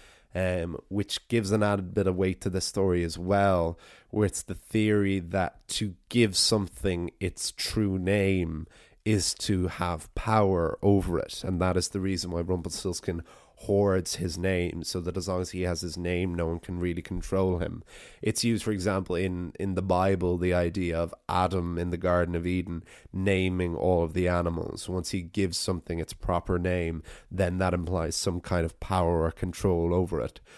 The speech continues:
So I thought it was an interesting, just little psychological tidbit to end this wonderful tale. And so I hope you all enjoyed it. As always, let me know your thoughts. If you feel, "What is this story doing on an Irish storytelling podcast?"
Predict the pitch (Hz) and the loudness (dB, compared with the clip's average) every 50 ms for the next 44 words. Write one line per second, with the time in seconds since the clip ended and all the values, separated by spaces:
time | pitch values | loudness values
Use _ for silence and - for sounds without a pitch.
0 | - - - _ - - 117 117 107 151 160 151 139 139 135 135 143 147 139 - | -20 -20 -20 _ -2 2 2 6 10 10 12 12 12 12 10 10 8 6 6 4
1 | - 117 117 113 104 107 - - 117 98 107 101 - - - 113 104 - 107 98 | 4 4 4 6 6 6 6 6 6 6 6 4 2 4 4 4 4 4 4 4
2 | 95 98 98 92 101 95 90 - - - 117 104 98 104 95 92 87 - - - | 4 2 2 2 2 2 0 0 0 0 0 0 0 2 0 0 0 0 -4 -10
3 | - - - - 120 - - - 87 110 113 101 95 101 92 92 98 - - - | -10 -10 -4 -2 -2 -2 -2 0 2 2 2 2 2 0 -2 -2 -4 -6 -8 -12
4 | - - - - - - - - - - 90 95 92 82 - - - - 110 101 | -14 -20 -20 -20 -20 -20 -20 -18 -12 -6 -2 -2 -2 0 -2 -4 -6 -4 -2 -2
5 | 101 92 92 - - 95 87 - - - 92 90 87 85 82 80 82 - - - | -2 -2 -4 -6 -6 -8 -8 -6 -2 -2 0 0 2 0 -2 -4 -6 -12 -20 -20
6 | - - - - _ - - 95 95 92 - - 117 117 117 104 156 160 127 139 | -20 -20 -20 -20 _ -4 -2 -2 -2 0 2 2 4 4 4 4 4 2 2 2
7 | 147 139 135 135 127 117 107 92 107 110 123 127 131 127 - - - 92 90 90 | 4 6 8 8 6 4 2 0 2 2 4 4 2 0 -4 -6 -8 -6 -4 -2
8 | 98 101 107 104 101 92 - _ _ - 92 95 101 95 98 101 98 101 104 98 | 0 2 2 2 0 0 -4 _ _ -4 -2 -2 0 0 0 0 2 2 2 4
9 | 95 95 90 - - 110 113 117 113 - - - - - - - _ _ - - | 2 2 0 -2 0 2 4 4 2 0 -2 -6 -6 -8 -10 -20 _ _ -8 -6
10 | 95 98 110 113 - - - 113 113 113 113 104 90 78 - - 92 113 131 131 | -2 -2 -2 -2 -2 -2 0 2 2 4 4 2 2 0 -4 -2 2 4 4 4
11 | 123 101 90 - 123 117 - - - - 120 120 120 117 98 - - 123 120 127 | 4 2 2 2 2 2 2 0 2 4 6 8 8 6 6 4 4 6 6 6
12 | 120 113 107 98 95 98 101 104 107 107 104 - - - 107 107 104 - - - | 6 4 4 4 4 4 4 4 2 2 0 -2 0 2 4 4 4 2 0 -4
13 | 95 101 95 - - 107 104 101 - - 104 95 90 87 85 - - - | -4 -4 -4 -4 -2 -2 -2 -2 0 0 2 2 2 2 0 -4 -6 -10